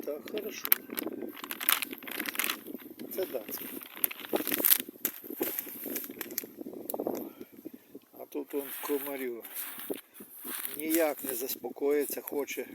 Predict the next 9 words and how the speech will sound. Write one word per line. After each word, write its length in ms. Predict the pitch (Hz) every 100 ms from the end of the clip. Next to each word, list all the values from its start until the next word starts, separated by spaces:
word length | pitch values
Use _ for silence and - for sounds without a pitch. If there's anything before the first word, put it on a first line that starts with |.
| 123
лізти 360 | 139 135 - 120
в 80 |
тепло 440 | - 117 - 135 156
і 140 | 135
жити 360 | 113 127 131 139
тут. 380 | - - - - _ _ - _ _ - _ - _ _ _ _ _ _ _ _ _ _ _ - - _ _ _ _ -
Так, 340 | 127 117 -
сьогодні 400 | - 151 139 139
холодно. 680 | - 139 127 131 131 151